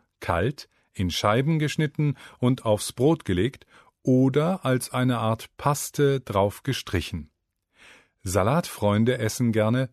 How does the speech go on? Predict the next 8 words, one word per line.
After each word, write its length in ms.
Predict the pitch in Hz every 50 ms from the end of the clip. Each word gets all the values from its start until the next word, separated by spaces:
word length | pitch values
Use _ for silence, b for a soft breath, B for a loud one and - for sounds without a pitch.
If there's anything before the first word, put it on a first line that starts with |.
| _
Wurstsalat. 920 | - 98 123 165 170 - - - - - - 92 80 78 76 76 - - - b b b b b
Für 200 | - - 107 98
Vegetarier 680 | 110 107 117 123 - - 160 170 160 - 156 143 139 135
gibt 280 | 117 113 135 131 - 123
es 160 | 107 - -
zum 160 | - 113 98
Beispiel 560 | 95 95 101 95 - - 117 117 123 139 139 -
Tofu-Würstchen, 1400 | - - 175 190 180 - - - 113 98 90 85 78 92 92 90 87 - - - - - - 127 135 151 156 143